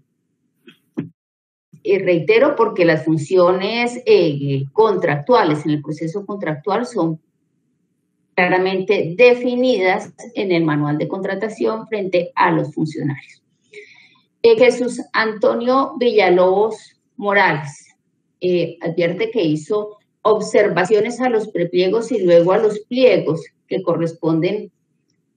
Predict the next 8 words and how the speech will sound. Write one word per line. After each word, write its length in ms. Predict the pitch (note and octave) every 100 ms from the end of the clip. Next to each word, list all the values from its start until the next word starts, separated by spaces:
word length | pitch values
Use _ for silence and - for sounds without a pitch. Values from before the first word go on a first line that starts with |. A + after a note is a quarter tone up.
| _ -
a 300 | F#3+ F3 -
hechos 360 | F#3+ F#3 A3
diferentes 560 | A3 G#3+ F3 D#3+ F#3 G3
a 60 | G3
los 180 | F3+
que 120 | - E3
motivan 720 | C#3+ C#3+ G#3+ F#3 F#3+ F#3 -
la 600 | G3+ F#3 F3+ F#3 F#3